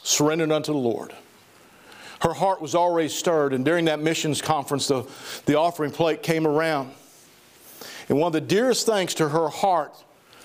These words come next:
one of the only things that she really had besides her husband and her children, because they'd got rid of everything because they was getting ready to, to leave the country and go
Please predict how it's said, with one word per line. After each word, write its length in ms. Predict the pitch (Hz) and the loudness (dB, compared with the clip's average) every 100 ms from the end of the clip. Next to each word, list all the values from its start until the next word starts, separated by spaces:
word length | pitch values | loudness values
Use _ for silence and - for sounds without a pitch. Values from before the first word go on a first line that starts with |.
| - - | -20 -6
one 120 | - 185 | -2 2
of 40 | |
the 80 | 185 | 4
only 280 | 214 240 214 | 4 4 2
things 300 | 220 220 185 | 0 2 0
that 100 | 170 | 0
she 120 | 185 | 2
really 260 | 190 202 175 | 4 4 4
had 200 | 196 175 | 2 0
besides 360 | 151 185 170 | 0 0 2
her 80 | 160 | 0
husband 400 | 170 202 165 180 | 2 -2 0 0
and 120 | 165 | 2
her 60 | 147 | 0
children, 340 | - 196 175 | 0 2 2
because 240 | 151 165 151 | 2 0 2
they'd 160 | 160 | 2
got 180 | 175 156 | 0 2
rid 140 | 180 | 2
of 120 | 190 165 | 2 2
everything 440 | 165 160 175 170 | 0 0 0 0
because 300 | 160 170 143 | 0 0 2
they 80 | 156 | 0
was 100 | 139 | 2
getting 200 | 185 165 | -2 2
ready 260 | 165 165 | 2 0
to, 260 | 165 147 127 - - | 2 0 0 -8 -4
to 120 | - 151 | 0 2
leave 280 | 165 196 | 2 2
the 120 | 175 180 | 0 0
country 420 | 185 160 170 160 | 0 -2 0 0
and 100 | 147 | 2
go 320 | 160 170 | 0 0